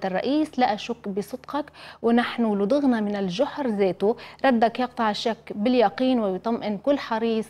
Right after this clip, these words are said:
على لبنان". هذا وكانت سلسلة مواقف لرئيس الحكومة السابق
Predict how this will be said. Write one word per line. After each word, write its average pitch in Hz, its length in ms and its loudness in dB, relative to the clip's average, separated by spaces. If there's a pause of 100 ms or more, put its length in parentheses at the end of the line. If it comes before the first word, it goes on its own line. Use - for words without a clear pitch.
على 285 380 -2
لبنان". 175 420 -6 (2750)
هذا 349 440 6
وكانت 294 500 6
سلسلة 277 420 4
مواقف 240 540 4
لرئيس 233 320 2
الحكومة 240 420 0
السابق 214 540 0